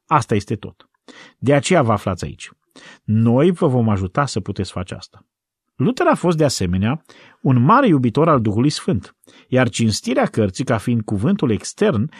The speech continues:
nu a minimalizat în niciun fel Duhul Sfânt. Dimpotrivă, a adus cinste marelui dar al Duhului Sfânt pentru creștinătate. În o mie cinci sute treizeci și trei, Luther spunea:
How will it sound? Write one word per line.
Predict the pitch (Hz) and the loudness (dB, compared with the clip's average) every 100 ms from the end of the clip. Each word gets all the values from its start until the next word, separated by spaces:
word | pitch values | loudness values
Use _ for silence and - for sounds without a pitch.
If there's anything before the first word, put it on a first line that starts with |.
| - | -14
nu | - 101 123 208 | -4 0 2 2
a | 247 | 2
minimalizat | 220 180 151 127 107 98 180 143 | 2 2 2 2 0 0 -2 0
în | 104 | 0
niciun | 101 151 131 | 0 0 -2
fel | 101 104 95 | -2 -2 -4
Duhul | 92 90 | -4 -8
Sfânt. | 87 - - - _ _ _ - - - | -8 -12 -20 -20 _ _ _ -20 -20 -8
Dimpotrivă, | - 226 214 220 240 143 101 | -2 2 2 2 2 2 0
a | 113 | 0
adus | 117 120 113 | 0 0 -2
cinste | - - 220 254 - 165 | -4 -2 0 0 0 0
marelui | 110 110 185 185 151 135 | 2 4 2 2 0 0
dar | 113 120 | 0 0
al | 117 104 | 0 0
Duhului | 110 101 95 | -2 -2 -4
Sfânt | - 127 117 _ | -4 -4 -4 _
pentru | 123 113 123 | -2 -2 -4
creștinătate. | 101 92 - 87 - - - _ _ _ _ _ - - | -8 -6 -6 -6 -8 -18 -20 _ _ _ _ _ -20 -6
În | 151 | 0
o | 160 | 2
mie | 262 | 0
cinci | 208 165 | 0 0
sute | 113 127 | 0 -2
treizeci | 127 127 110 | 0 0 0
și | 104 | -4
trei, | 95 156 | -2 -2
Luther | 151 139 120 | 0 -2 -2
spunea: | 104 - 92 76 | -4 -4 -4 -6